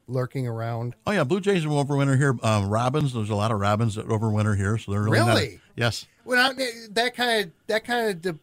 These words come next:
Speaker 1: debunks the, uh, "I saw the first robin of the spring."
Speaker 2: Yes, yes, yes. So a-, actually, the, another black bird you wanna watch for is actually a true sign of spring are turkey vultures.
Speaker 1: Oh, really?
Speaker 2: You think about turkey vultures, they have no feathers on their head,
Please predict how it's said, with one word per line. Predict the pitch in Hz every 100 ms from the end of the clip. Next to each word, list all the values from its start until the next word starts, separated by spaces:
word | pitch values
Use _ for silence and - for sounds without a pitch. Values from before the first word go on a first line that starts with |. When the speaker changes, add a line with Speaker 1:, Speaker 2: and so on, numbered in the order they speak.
| _
Speaker 1:
debunks | 165 156 175 170 185 175 -
the, | 175 160
uh, | 143 139 - _ _
"I | 151
saw | 147 180
the | 170
first | 143 180 160 170
robin | 160 156 156
of | 135
the | 117
spring." | - 110 101
Speaker 2:
Yes, | 90 -
yes, | - 104 -
yes. | 101 95 - - _ _ -
So | - 127
a-, | 165
actually, | 131 233 -
the, | 156 113 107
another | 113 147 147
black | 131 131 123
bird | 131 135
you | 113
wanna | 107
watch | 104 113 123
for | - 110 101
is | 104
actually | 110 - 98
a |
true | 95 - 196
sign | - 104 95
of | 98
spring | - 107 95 107 117
are | 98
turkey | 104 220 202 143
vultures. | 110 92 85 71 - _ - - - _ _ - 147
Speaker 1:
Oh, | 214 - 156 90 82 90
really? | 104 139
Speaker 2:
You | 127
think | 175 180
about | 202 190
turkey | - 165 151
vultures, | 110 104 - 113
they | 101
have | 98 101
no | 98 113
feathers | 135 123 117 117 107
on | 101
their | 98 92
head, | 90 85